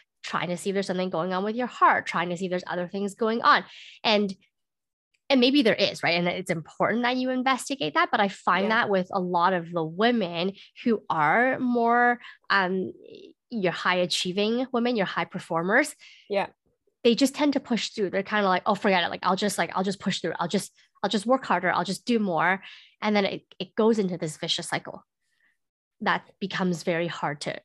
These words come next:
Speaker 1: hard to break.
Speaker 2: Do you find, like, these women are also, because they are also juggling, like, housewife duties or mom duties, like,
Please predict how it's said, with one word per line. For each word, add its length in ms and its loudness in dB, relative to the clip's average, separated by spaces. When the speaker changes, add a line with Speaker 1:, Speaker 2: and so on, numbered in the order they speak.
Speaker 1:
hard 240 -2
to 60 -10
break. 380 -10
Speaker 2:
Do 80 -2
you 100 2
find, 260 0
like, 260 0
these 340 -2
women 360 -4
are 140 -6
also, 320 -4
because 640 -6
they 280 2
are 200 2
also 280 0
juggling, 400 -2
like, 220 -12
housewife 560 0
duties 500 -2
or 120 -2
mom 460 2
duties, 640 -4
like, 320 -4